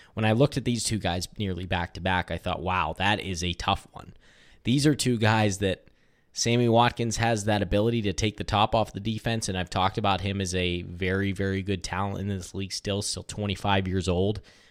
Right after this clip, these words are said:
I still believe in him as a f-, very physically gifted receiver. Uh, last year, he only saw seventy targets after seeing a hundred and eleven per year over three years in Buffalo. The biggest question here is, will Travis Kelce,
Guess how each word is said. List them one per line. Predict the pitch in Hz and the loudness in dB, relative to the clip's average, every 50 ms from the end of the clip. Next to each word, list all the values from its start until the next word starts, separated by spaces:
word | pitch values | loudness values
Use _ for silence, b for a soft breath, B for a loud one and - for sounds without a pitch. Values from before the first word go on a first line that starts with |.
| B B | B B
I | 104 | -4
still | - - - 101 | -2 0 0 0
believe | 87 90 87 95 104 104 98 | 2 0 -2 0 0 0 0
in | 104 104 | 0 0
him | 98 101 107 107 107 | 2 0 2 2 2
as | 101 90 95 | 0 2 0
a | 90 87 | -2 -2
f-, | 80 - - - - | -4 -10 -18 -20 -16
very | - 98 98 110 107 110 110 107 | -10 -2 0 2 2 2 2 0
physically | - - - - 110 104 107 107 - 104 104 104 | -4 -4 -2 0 0 0 0 -2 -2 -4 -4 -4
gifted | 92 92 98 101 - - - 107 92 | -4 -2 -2 -4 -2 -2 -4 -4 -4
receiver. | 90 90 85 - - - 101 101 101 131 139 143 - b b b b b b b b b b b | -2 -4 -4 -4 -4 -4 -2 -2 0 2 0 0 0 b b b b b b b b b b b
Uh, | - - 95 92 92 90 90 85 | -4 -2 0 2 2 2 0 0
last | 90 104 107 110 101 - - 107 | 0 0 2 0 0 -2 -2 0
year, | 110 113 | 0 0
he | 107 110 110 104 | 2 2 2 2
only | 104 101 98 | 2 0 -2
saw | - - 107 107 104 | -2 -2 0 0 0
seventy | - - - 104 95 104 98 92 | 0 0 0 0 0 -2 -4 -2
targets | - 104 98 101 98 101 - - | 0 0 0 2 2 0 0 0
after | 104 92 - 95 | 0 0 0 -2
seeing | 92 - - 104 95 90 | -4 -4 -2 -2 -2 -4
a | 80 | -6
hundred | - - - 110 107 104 95 | -6 -4 -4 -2 0 0 -2
and | 92 95 | -2 -4
eleven | 90 90 92 95 95 104 101 95 | -6 -4 -4 -4 -2 -2 -4 -4
per | - - - 107 104 | -4 -4 -4 -4 -4
year | 95 87 90 90 92 98 101 | -2 -2 -2 0 0 0 0
over | 95 98 | 0 -4
three | - - - - 104 101 | -6 -10 -10 -6 -4 -4
years | 95 95 98 98 87 92 | -2 0 0 0 0 -2
in | 90 | -2
Buffalo. | 85 95 98 - - 139 147 151 170 175 b b b b b b b b b b b b b b b b b _ _ _ _ _ - | 0 -2 -2 0 2 2 4 4 2 0 b b b b b b b b b b b b b b b b b _ _ _ _ _ -8
The | 82 107 110 101 | 0 4 4 6
biggest | 87 117 113 110 120 - - | 8 8 6 6 4 2 2
question | - 131 123 113 - - 113 98 | 2 4 4 4 2 0 2 2
here | 98 135 151 139 113 | 4 4 4 4 4
is, | 107 113 113 101 | 4 4 2 2
will | 95 98 107 113 113 | 0 0 2 2 2
Travis | - - 120 110 113 113 - | 2 2 2 2 2 0 -2
Kelce, | - - 107 101 104 - - 120 107 | -2 0 2 2 2 0 -2 -4 -4